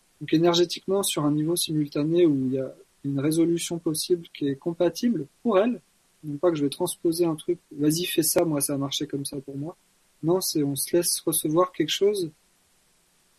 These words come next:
qui est valable pour elle, qui est va-, qui est, que je, que je reçois à travers moi, euh, spontanément, et que l'autre me montre aussi.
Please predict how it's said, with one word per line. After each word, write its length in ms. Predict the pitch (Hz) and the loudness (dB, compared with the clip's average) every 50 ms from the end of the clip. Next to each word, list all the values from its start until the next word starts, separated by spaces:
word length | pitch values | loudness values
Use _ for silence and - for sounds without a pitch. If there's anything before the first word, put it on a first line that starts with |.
| _ _ _ _ _ _ _ | _ _ _ _ _ _ _
qui 100 | - - | 2 2
est 40 | 156 | 4
valable 320 | 151 165 170 180 180 175 - | 4 6 8 8 6 6 4
pour 180 | - 185 175 185 | 2 6 8 8
elle, 140 | 208 214 202 | 8 6 6
qui 140 | - - 165 | 4 2 4
est 20 | |
va-, 420 | 151 156 151 147 147 143 143 143 | 4 4 4 4 4 2 2 0
qui 180 | 135 - - 147 | -2 0 0 2
est, 640 | 139 139 139 139 135 135 135 135 135 143 143 139 - | 2 4 2 2 2 0 0 -2 -2 -4 -4 -6 -6
que 200 | - - 135 135 | -6 -6 -6 -6
je, 220 | 131 - - - _ _ | -6 -10 -12 -20 _ _
que 240 | - 135 123 - 131 | -12 -12 -10 -10 -10
je 160 | 123 - 135 | -8 -8 -8
reçois 360 | 123 123 127 123 - - 170 | -6 -6 -8 -4 0 0 0
à 20 | 165 | 0
travers 320 | - - 139 123 127 123 - | 0 -4 -6 -6 -6 -10 -10
moi, 400 | 131 143 160 180 180 156 143 143 151 - _ _ _ _ _ _ _ _ _ _ _ _ _ _ _ _ _ _ _ _ _ _ _ _ _ _ | -8 -6 -4 -4 -4 -4 -6 -10 -14 -20 _ _ _ _ _ _ _ _ _ _ _ _ _ _ _ _ _ _ _ _ _ _ _ _ _ _
euh, 60 | 143 143 139 131 127 _ _ _ _ _ | -14 -12 -12 -14 -16 _ _ _ _ _
spontanément, 840 | - - - _ 147 139 135 147 135 135 127 127 143 175 202 202 | -14 -14 -8 _ -6 -2 0 0 2 2 2 2 0 0 0 2
et 140 | 165 143 135 | 2 0 0
que 140 | 135 - 143 | 0 0 2
l'autre 340 | 135 151 175 196 196 - 185 | 4 6 6 4 4 2 0
me 80 | 175 | 2
montre 280 | 165 165 170 170 - - | 2 0 -2 -2 -2 -2
aussi. 340 | 170 156 - - 143 143 | -2 -2 -2 -4 -6 -8